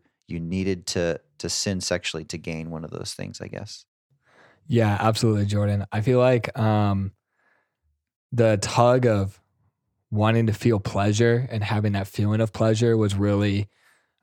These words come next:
Speaker 2: um, relevant in my life and in my story. So for those who don't know, like, I struggled with pornography for over half a decade, and it was really a big, um, dark spot in my life.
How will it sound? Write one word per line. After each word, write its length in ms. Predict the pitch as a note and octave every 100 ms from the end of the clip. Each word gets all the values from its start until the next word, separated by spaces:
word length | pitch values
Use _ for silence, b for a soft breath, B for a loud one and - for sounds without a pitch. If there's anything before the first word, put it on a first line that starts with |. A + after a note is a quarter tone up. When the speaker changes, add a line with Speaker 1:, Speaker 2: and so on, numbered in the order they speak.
| -
Speaker 2:
um, 420 | G2 G2 F#2+ F2+
relevant 520 | G2 F#2+ G#2+ A2+ A2+
in 100 | G#2+
my 160 | G2+ G#2
life 460 | F#2 F#2 G2+ A2 G#2
and 80 |
in 80 | G2
my 100 | F#2+
story. 480 | G2 - G#2 A#2+ C#3 _ _ _ _
So 520 | - G#2+ G2+ G2 G2+ -
for 120 | -
those 200 | A2+ A2+
who 40 |
don't 160 | A#2 A2+
know, 240 | G2+ G#2+
like, 240 | G#2+ G2 - -
I 220 | F#2 G#2
struggled 440 | - G#2+ A2 G#2
with 220 | G#2 G2+
pornography 640 | - G2+ G2 G2 G#2 A2 A2
for 340 | - G#2 G2+ B B B B B
over 220 | A#2+ B2
half 240 | G#2+ A2+ G#2+
a 60 |
decade, 480 | G#2 G#2 G#2 G2+ G2+
and 340 | F2+ G2 G2
it 80 | F#2
was 220 | G2+ G2+
really 440 | G2+ G2+ G2+ G2 G2+ b b b b b b _ -
a 60 |
big, 540 | G2+ G#2+ A#2 A#2 A2+ G#2
um, 520 | G2+ G#2 G2 F#2+ F#2 - -
dark 280 | - G#2 A2
spot 340 | - G2 G2+ G2
in 80 |
my 120 | G2+ G2
life. 520 | G2 G2+ G2 -